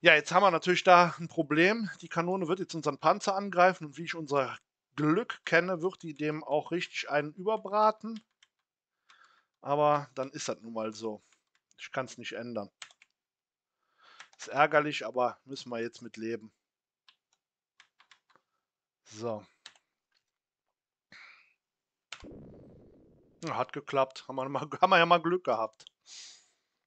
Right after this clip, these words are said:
Ordnung in Smolensk wurde wieder hergestellt. Das ist gut. Die bauen weiterhin einen Panzer.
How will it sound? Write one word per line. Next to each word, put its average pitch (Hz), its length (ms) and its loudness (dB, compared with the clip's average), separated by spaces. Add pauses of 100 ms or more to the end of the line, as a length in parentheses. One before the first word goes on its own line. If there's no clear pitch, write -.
(160)
Ordnung 175 320 0
in 151 60 -8
Smolensk 151 640 0
wurde 156 220 -2
wieder 135 140 -2
hergestellt. 175 800 0
Das 127 140 -4
ist 117 140 -16
gut. 180 440 -8 (1500)
Die 131 100 -16
bauen 135 300 0
weiterhin 127 420 -2
einen 104 220 -18
Panzer. 156 600 -2